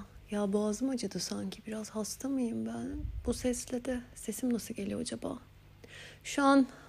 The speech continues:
beni dinleyen biri olsaydı canlı keşke. Ay,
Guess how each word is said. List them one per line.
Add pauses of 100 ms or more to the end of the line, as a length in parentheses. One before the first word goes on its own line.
(160)
beni
dinleyen
biri
olsaydı
canlı
keşke. (1200)
Ay,